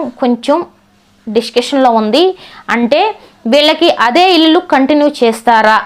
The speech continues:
లేకుంటే వాటిని రద్దు చేసి కొత్తగా ఇస్తారా,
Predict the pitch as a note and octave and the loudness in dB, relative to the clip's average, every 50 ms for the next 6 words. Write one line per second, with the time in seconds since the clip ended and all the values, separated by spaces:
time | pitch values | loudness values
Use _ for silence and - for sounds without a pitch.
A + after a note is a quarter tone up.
0 | - - _ _ _ _ _ _ _ - A3 A3+ B3 D4+ E4+ D#4+ E4 C#4+ C4+ B3+ | -8 -20 _ _ _ _ _ _ _ -2 0 2 2 2 0 0 0 0 2 2
1 | C#4 C4+ C#4 B3 A#3 A#3+ B3+ B3 B3+ B3 B3 A3 A3+ A#3 A#3 B3 E4+ D#4 E4+ D#4 | 2 2 2 2 0 0 0 0 0 0 0 2 2 0 2 0 0 0 0 0
2 | C#4+ D4 F4 - C4 A3 A3+ - B3 B3 B3 A#3+ G#3+ G3 - - - G#3+ G#3 G3 | 0 -2 -2 -2 -2 -4 -2 -2 0 0 2 0 0 -2 -4 -2 0 0 2 2
3 | F#3+ F3+ | 0 0